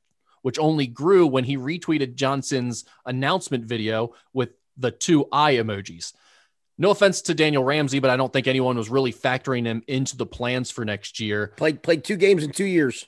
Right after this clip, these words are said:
Speaker 1: Right. Uh, but Skinny, what do you make of the departure of Kiki Tandy and the return of Nate Johnson and, and maybe even the possibility of Paul Scruggs?
Speaker 2: Yeah, I mean, I, I,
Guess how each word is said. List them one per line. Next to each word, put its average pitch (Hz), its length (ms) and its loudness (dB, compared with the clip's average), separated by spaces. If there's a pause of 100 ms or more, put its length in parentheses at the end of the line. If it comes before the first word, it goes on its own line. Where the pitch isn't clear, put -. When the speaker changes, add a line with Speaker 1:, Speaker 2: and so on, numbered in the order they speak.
(120)
Speaker 1:
Right. 131 420 2
Uh, 160 120 -4
but 151 180 -2
Skinny, 165 320 2 (220)
what 185 260 0
do 208 80 -6
you 190 60 2
make 175 180 2
of 151 80 -2
the 147 60 -4
departure 139 440 0
of 117 120 -4
Kiki 156 340 -8
Tandy 135 540 -2 (200)
and 127 140 -4
the 120 40 -6
return 127 380 -2
of 120 120 -4
Nate 123 240 -2
Johnson 120 560 -2
and, 110 260 -4
and 117 160 -4
maybe 120 200 0
even 113 200 -4
the 110 80 -6
possibility 107 500 -2
of 98 120 -12
Paul 104 120 -6
Scruggs? 101 460 -10 (320)
Speaker 2:
Yeah, 170 220 4
I 147 60 0
mean, 160 260 0
I, 139 120 -4
I, 143 160 -2